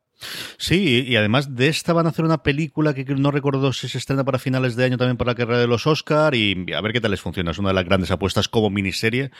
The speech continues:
de Showtime, que, que empieza a coger también esta oleada, igual que, que H B O en Estados Unidos, de producir miniseries más allá de intentar hacer lo que tradicionalmente es de Showtime, que es series que luego duran temporadas y temporadas y temporadas, y tenemos Shameless como clarísimo <laughs> ejemplo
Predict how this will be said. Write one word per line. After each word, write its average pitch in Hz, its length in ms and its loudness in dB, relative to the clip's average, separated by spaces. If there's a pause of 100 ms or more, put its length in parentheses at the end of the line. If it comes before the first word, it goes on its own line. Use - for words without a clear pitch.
(200)
de 107 120 2
Showtime, 113 480 2
que, 95 140 -2
que 95 80 -2
empieza 92 320 -2
a 95 40 0
coger 90 260 -6
también 92 200 0
esta 95 160 -2
oleada, 92 300 4
igual 90 180 2
que, 92 220 0 (260)
que 110 100 0
H 101 160 0
B 95 100 4
O - 20 4
en 90 60 2
Estados 95 320 0
Unidos, 95 280 0
de 92 80 0
producir 92 340 0
miniseries 90 460 0
más 85 160 -2
allá 87 140 0
de 87 60 0
intentar 87 260 0
hacer 92 180 0
lo 92 80 2
que 90 80 0
tradicionalmente 92 540 2
es 92 40 2
de 95 60 4
Showtime, 104 340 0
que 104 160 2
es 117 120 -2 (240)
series 113 420 0
que 101 80 0
luego 104 160 2
duran 110 320 0
temporadas 92 480 0
y 95 60 -6
temporadas 95 400 0
y - 20 -4
temporadas, 95 500 -2
y 95 80 -2
tenemos 90 300 -6
Shameless 95 460 -4 (260)
como 101 220 -2
clarísimo 92 460 -2
<laughs> - 40 -10
ejemplo - 480 -2